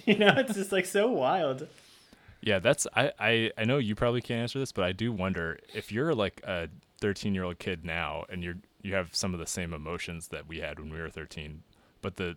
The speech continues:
Speaker 2: the music's moved on, you know, a little bit of what's popular. Do you still, like, jam to Blink one eighty-two, or is it, like, are you just on TikTok and you're listening to, like, Say So or whatever? <laughs> You know?
Speaker 1: Yeah.
Speaker 2: I don't, I don't know.
Speaker 1: I don't know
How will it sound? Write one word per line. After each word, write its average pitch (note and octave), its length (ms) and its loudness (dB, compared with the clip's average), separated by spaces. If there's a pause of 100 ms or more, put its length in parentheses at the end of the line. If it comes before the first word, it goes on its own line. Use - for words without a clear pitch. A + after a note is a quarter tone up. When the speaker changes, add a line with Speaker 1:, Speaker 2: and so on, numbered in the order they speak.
Speaker 2:
the F#2+ 80 -6
music's G2 540 -2
moved F2 260 -6
on, D#2 360 -6 (100)
you F#2+ 120 -10
know, D#2 160 -10
a D2+ 40 -12
little D#2 180 -12
bit D#2 220 -12
of E2+ 100 -16
what's E2+ 180 -10
popular. D#2 540 -8 (400)
Do F#2+ 100 -10
you G2+ 60 -2
still, G2 420 -2
like, D#2 340 -8 (600)
jam F2 340 -2
to F2+ 120 -8 (160)
Blink F2 200 -6
one F2+ 100 -2
eighty-two, F#2 520 -4
or E2+ 220 -4
is D#2 120 -10
it, F#2 140 -2
like, E2 340 -8 (120)
are F2+ 80 -6
you F2 60 -8
just D#2+ 180 -8
on D#2+ 120 -6
TikTok - 520 -8
and E2 100 -8
you're D2+ 160 -10 (100)
listening E2 340 -8
to, E2 100 -12
like, D#2 140 -10 (180)
Say F2 240 -6
So D#2 200 -6
or D#2 140 -10
whatever? E2 400 -12
<laughs> B2 40 0 (460)
You F#2 60 -8
know? E2+ 160 -6 (220)
Speaker 1:
Yeah. F3 180 -4
Speaker 2:
I F2+ 60 0
don't, F2+ 160 -4
I F#2 100 -4
don't F2+ 120 -4
know. E2 180 -6 (1160)
Speaker 1:
I D#3+ 120 4
don't A#3 200 0
know D#3 460 0